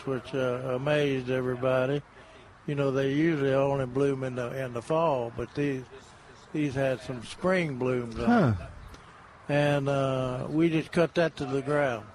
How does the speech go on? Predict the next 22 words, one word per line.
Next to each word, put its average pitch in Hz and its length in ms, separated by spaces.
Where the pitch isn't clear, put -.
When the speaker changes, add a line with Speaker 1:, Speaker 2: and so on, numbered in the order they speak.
Speaker 1:
We 135 60
cut, 139 260
cut 143 240
those 135 200
big 143 200
bushes 143 400
to 139 80
the 131 120
gr-, 139 580
ground. 147 460
They 160 160
were, 135 400
uh, 123 320
three 160 220
and 151 100
a - 20
half, 147 240
four 156 300
feet 147 300
tall 147 400
or 131 140
taller. 147 580